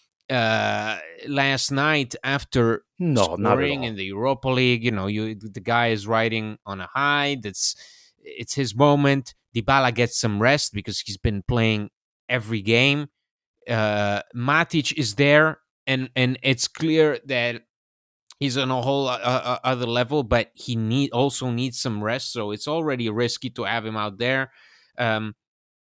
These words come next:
Speaker 1: and overall, you, you look at this, and it's a game where Zalewski scores his first goal for Roma. Uh, Wijnaldum scores his first goal for Roma. But unfortunately, you're not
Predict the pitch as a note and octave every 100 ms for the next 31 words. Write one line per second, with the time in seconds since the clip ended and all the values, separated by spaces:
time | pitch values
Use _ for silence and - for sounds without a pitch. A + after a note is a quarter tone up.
0 | _ _ _ - D3 F#3+ G3 C#3 E3 B3
1 | D#3+ C3 - C#3+ D3 G3+ G3+ A#2+ B2+ -
2 | C#3 D3 - A#2+ F3+ G3+ C3 G#2 - G#2+
3 | A#2+ D#3 G3 - - - D3 B2+ B2+ -
4 | B2+ A#2+ - A#2+ A2+ - G#2 G2 F2+ F2+
5 | G#2+ - _ _ _ - A#2 A2+ A2 A2+
6 | A#2 C#3+ D#3+ G#3+ A3+ C#3 A2+ - A2 G2+
7 | A2+ - B2 A2 - A2 - G#2 G2 F#2+
8 | B2+ E3+ A3+ A3+ C4+ C4+ - C#3+ C#3 E3
9 | A3 G3